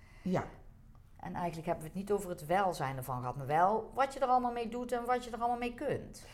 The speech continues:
Speaker 1: Nou, weet je wat ik bijzonder vond? Want we hebben gesproken met Theo en Maaike,
Speaker 2: Maaike.
Speaker 1: opa en kleindochter. En Theo gebruikt helemaal geen social media,
Speaker 2: Nee.
Speaker 1: behalve dan WhatsApp, maar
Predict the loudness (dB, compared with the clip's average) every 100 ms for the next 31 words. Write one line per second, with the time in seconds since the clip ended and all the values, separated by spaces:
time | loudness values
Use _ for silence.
0 | -14 -2 6 6 6 2 -2 -2 -4 -4
1 | -2 0 0 -2 2 0 2 0 2 2
2 | 2 -2 -6 0 0 0 0 0 2 2
3 | 4 4 4 -2 -4 -4 -8 -16 -6 0
4 | 4 2 4 4 2 -2 -14 -20 -8 0
5 | 0 2 0 0 -4 0 2 2 4 2
6 | 0 -2 -2 -2 -14 -20 -18 -20 -18 -18
7 | -20 -14 0 4 6 6 4 -2 -8 -2
8 | 4 6 6 4 4 2 4 2 2 2
9 | 2 0 2 0 0 2 0 0 -2 0
10 | 4 4 2 -2 0 0 2 0 -2 -4
11 | -4 -2 -4